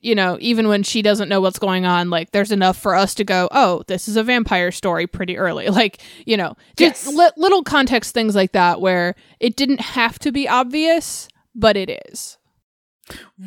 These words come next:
Speaker 2: Right. Like, it, it lets the correction be, "Oh, actually, they're called Inna, not vampires,"
Speaker 1: Right.
Speaker 2: rather than having to explain all of the rules of this brand new, uh,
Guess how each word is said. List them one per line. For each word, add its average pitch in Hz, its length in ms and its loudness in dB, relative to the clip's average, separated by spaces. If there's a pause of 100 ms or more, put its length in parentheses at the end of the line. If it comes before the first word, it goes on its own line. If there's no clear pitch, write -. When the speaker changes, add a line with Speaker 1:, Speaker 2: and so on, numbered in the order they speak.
Speaker 2:
Right. 190 380 -2
Like, 214 240 0
it, 208 160 -2
it 233 180 2
lets 240 260 -2
the 233 120 -2
correction 220 580 -2
be, 190 400 -6
"Oh, 196 180 2
actually, 175 460 -2
they're 165 140 -2
called 156 420 -4
Inna, 165 340 -4
not 147 300 -6
vampires," 160 880 -4 (160)
Speaker 1:
Right. 202 220 0
Speaker 2:
rather 170 320 -2
than 170 520 -2 (220)
having 170 420 -4
to 180 160 -12
explain 156 920 -8 (320)
all 156 360 -2
of 151 160 -14
the 160 120 -8
rules 147 440 -14
of 147 160 -12
this 147 220 -12
brand 143 680 -12
new, 147 640 -14 (120)
uh, 123 540 -8